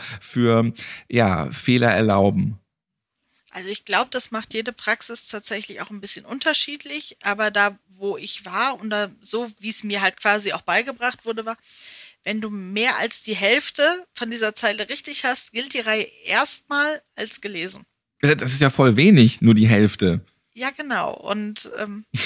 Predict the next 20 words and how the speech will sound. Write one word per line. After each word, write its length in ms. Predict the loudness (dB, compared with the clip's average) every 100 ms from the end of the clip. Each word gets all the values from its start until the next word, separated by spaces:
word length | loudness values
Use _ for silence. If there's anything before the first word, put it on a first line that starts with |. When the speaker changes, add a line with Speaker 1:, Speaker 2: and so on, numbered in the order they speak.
| -8 -2
Speaker 2:
das 240 | 0 2
geht 220 | 2 2 2
<laughs> 80 |
aber 180 | 2 2
quasi 380 | 4 4 4 2
nur 160 | 0 2
eine 260 | 0 0
Zeile 420 | 0 2 2 2
weiter. 400 | 2 2 2 0
Wenn 140 | 0 -2
du 80 | 0
dann 220 | 0 0
wieder 200 | 0 0
einen 100 | 2
Fehler 380 | -2 -2 -4 -2
machst, 300 | -2 -2 -8
dann 100 | -6
ist 160 | -4
halt 120 | -4
vorbei. 420 | -4 -6 -6 -6